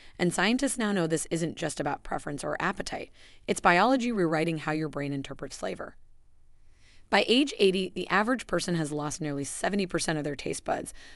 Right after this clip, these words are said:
according to research from the Monal Chemical Senses Center. These microscopic sensors, the ones that once let you savor your morning coffee or enjoy the sweetness of ripe fruit, begin to flatten and die off.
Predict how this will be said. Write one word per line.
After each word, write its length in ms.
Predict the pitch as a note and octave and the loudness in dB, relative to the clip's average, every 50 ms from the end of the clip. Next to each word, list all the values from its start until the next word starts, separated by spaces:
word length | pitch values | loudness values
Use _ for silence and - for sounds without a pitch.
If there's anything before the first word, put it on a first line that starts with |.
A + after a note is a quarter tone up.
| - - | -10 -6
according 360 | - - - - C4 C#4 D4 | -6 -4 0 2 4 4 6
to 80 | C4+ B3 | 4 4
research 420 | G3+ F3+ E3 - - D3+ C#3+ - | 4 2 2 2 0 -2 -2 -2
from 180 | - - E3 D#3 | -4 -2 -2 0
the 60 | D3+ | 0
Monal 320 | D3 D3 D3 D3 D3 C#3+ | 0 -2 -2 -4 -6 -6
Chemical 340 | - - D3+ D3 C#3+ - D3 | -6 -4 -4 -4 -4 -4 -4
Senses 400 | C#3 - - D3 C#3 - C#3+ C3+ | -4 -4 -4 -6 -6 -6 -6 -4
Center. 380 | - - C3+ C3 - - - - - - - - - - - - - - - - - - - - - - - - - - | -4 -4 -6 -6 -8 -10 -12 -16 -20 -20 -20 -20 -20 -20 -20 -20 -20 -20 -20 -20 -20 -20 -20 -20 -20 -20 -20 -20 -12 -2
These 260 | G3 A#3 D4 F4+ F4 | 6 8 8 8 8
microscopic 640 | E4+ A#3 G#3 - G3+ F3 - - F3 D#3 - E3 - - | 6 2 2 2 0 0 2 4 2 2 2 0 -4 -4
sensors, 500 | - D3 C#3 - - D#3 - C#3+ - - - - | -4 -4 -4 -4 -4 -6 -6 -8 -8 -10 -6 -2
the 80 | F#3 | 0
ones 220 | F3 F3+ G3+ A3+ G#3 | 2 4 2 2 2
that 140 | G#3 - | 0 0
once 220 | - F#3 F#3+ F#3+ - | 0 0 0 0 0
let 100 | F#3+ - | 0 0
you 80 | - | 0
savor 320 | D#3+ - - E3+ E3+ E3 F3 | 0 2 2 2 2 2 2
your 120 | E3+ D#3+ | 2 2
morning 260 | D3+ C#3 C#3+ C#3+ C#3+ | 0 0 -2 -4 -4
coffee 440 | C3 - - - - - - G#3 G#3 G#3 | -6 -4 -4 -6 -4 -2 0 -2 -2 0
or 180 | - G3 F#3 | 0 0 2
enjoy 300 | F3+ F3 E3 E3 E3 E3 | 2 2 2 2 2 0
the 100 | D3+ D3+ | 0 0
sweetness 460 | - - - - F3 - E3+ D3 - | -4 -4 -4 -4 -6 -4 -4 -4 -4
of 180 | D3+ C#3 C3 C3+ | -4 -6 -4 -2
ripe 220 | C#3+ C#3+ D3 - | -2 -2 -2 -2
fruit, 340 | - - - - - - - - - - - - - | -6 -8 -6 -4 -4 -4 -6 -10 -16 -20 -20 -12 -2
begin 240 | - F#3 E3+ G3+ G3+ | 0 2 4 4 2
to 60 | F3+ | 2
flatten 460 | - - - E3 D3 D3 - - D3 | 0 -2 -2 -2 -2 -2 -2 -2 -2
and 120 | C#3+ C#3 C#3 | -2 -2 -2
die 220 | C#3 C3+ C3 C3+ | -2 -4 -4 -4
off. 340 | D3+ C#3+ - - - - - | -4 -4 -6 -8 -12 -16 -18